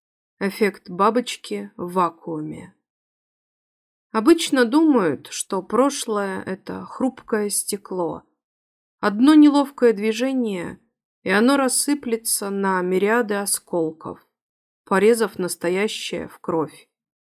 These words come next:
Чушь. Прошлое — это болото, вязкое, бескрайнее, равнодушное. Оно засасывает любые изменения с чавкающим безразличием.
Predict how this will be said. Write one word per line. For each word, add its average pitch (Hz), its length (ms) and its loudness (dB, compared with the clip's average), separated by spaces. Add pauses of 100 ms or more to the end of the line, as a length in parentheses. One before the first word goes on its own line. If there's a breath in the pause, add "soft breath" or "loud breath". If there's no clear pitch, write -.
(100)
Чушь. - 560 -2 (1500)
Прошлое — 196 840 0
это 202 240 2
болото, 233 680 2 (500)
вязкое, 190 720 -2
бескрайнее, 190 1120 -2
равнодушное. 190 1160 -4 (720)
Оно 233 300 6
засасывает 262 1000 2
любые 196 560 0
изменения 180 920 -4 (420)
с - 80 -14
чавкающим 196 1160 -4
безразличием. 170 1160 -6